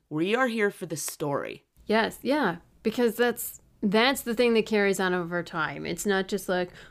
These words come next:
Speaker 2: cool action sequences. It's, this is why there's so many people obsessed with Star Wars. It's mostly because of the story, not because of the
Speaker 1: Yes.
Speaker 2: gimmicks.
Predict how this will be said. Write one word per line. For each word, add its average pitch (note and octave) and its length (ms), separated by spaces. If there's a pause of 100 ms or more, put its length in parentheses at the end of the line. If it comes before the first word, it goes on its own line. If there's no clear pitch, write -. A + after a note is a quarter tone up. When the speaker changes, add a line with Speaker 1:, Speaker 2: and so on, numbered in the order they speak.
(120)
Speaker 2:
cool A#3+ 380
action G#3+ 480
sequences. F#3 640
It's, - 300 (140)
this G3 540
is C#4 140
why A3 480
there's G#3 300
so A3+ 300
many A3 300
people A3+ 380
obsessed G3+ 760
with - 100
Star G3 320
Wars. F3 520
It's - 320
mostly G#3+ 580
because F#3+ 400
of E3 160
the F3 100
story, E3 880
not F3+ 320
because F3 380
of G#3+ 160
the F3 100
Speaker 1:
Yes. E3+ 140
Speaker 2:
gimmicks. - 560